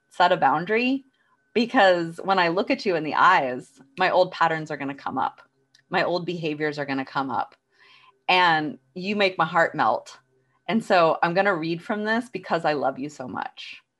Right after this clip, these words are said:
And I'll send you the document afterwards, even if you wanna read it, so that you really understand it. But it has nothing to do with you.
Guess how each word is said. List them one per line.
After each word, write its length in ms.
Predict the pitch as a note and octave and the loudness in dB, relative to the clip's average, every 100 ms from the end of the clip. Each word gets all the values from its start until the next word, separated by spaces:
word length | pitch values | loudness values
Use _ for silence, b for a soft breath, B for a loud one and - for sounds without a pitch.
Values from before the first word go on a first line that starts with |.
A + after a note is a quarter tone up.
| _ _ _ _ _ _ - | _ _ _ _ _ _ -2
And 300 | E3+ E3+ E3 | 2 2 4
I'll 140 | F3+ | 2
send 380 | F3+ - G#3 A3+ | 2 2 2 2
you 100 | A#3+ | 0
the 100 | F3 | 2
document 640 | E3 D3+ C#4+ C#4+ F3 C#3+ | 4 4 4 -2 -4 -2
afterwards, 680 | C3+ F#3+ - B3+ D#3+ C#3+ C#3+ | 0 0 -2 -2 0 -2 -4
even 340 | C#3+ C3 C#3 | -8 -6 -4
if 180 | E3+ E3+ | -6 -6
you 120 | F#3 | -8
wanna 280 | F#3 E3+ D3+ | -6 -4 -6
read 260 | C#3+ F3+ E3+ | -6 -6 -4
it, 260 | E2 - - _ _ _ _ _ _ _ _ _ | -4 -6 -10 _ _ _ _ _ _ _ _ _
so 160 | _ G3+ | _ 2
that 160 | F#3+ | 2
you 160 | F#3 F#3 | 2 -2
really 280 | F3 E3+ E3 | 0 2 0
understand 680 | C3+ C#3+ D3+ - D3 D3 C#3+ | -2 -4 -8 -8 -8 -6 -8
it. 260 | - - _ - | -8 -12 _ -4
But 140 | F#3 | 0
it 120 | G3 | 0
has 160 | A#3+ C4 | 0 2
nothing 300 | A3+ A3 A#3 | 2 2 0
to 60 | G3 | 0
do 160 | G3 | 0
with 220 | E3+ D#3+ | -2 -4
you. 480 | E3 F3 F#3 G#3+ A#3+ | -6 -2 -2 -2 -4